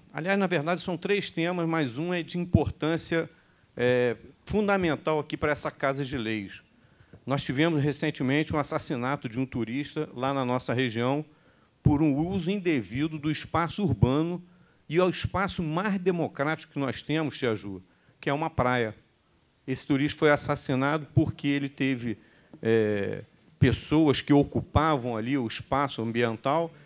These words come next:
dizendo que aquele espaço era dele, e nós não temos uma, uma lei estadual, nem federal,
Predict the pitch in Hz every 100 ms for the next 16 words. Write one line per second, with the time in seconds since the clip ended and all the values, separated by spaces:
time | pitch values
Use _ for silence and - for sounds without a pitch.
0 | - 139 131 139 143 143 127 135 120 -
1 | 131 - 151 156 127 147 165 170 - _
2 | _ - 170 165 170 165 185 180 151 147
3 | 123 127 117 98 95 117 123 117 107 120
4 | 113 - - - 117 104 113 151 147 -
5 | _ 127 175 165 135 117 107 107 135 135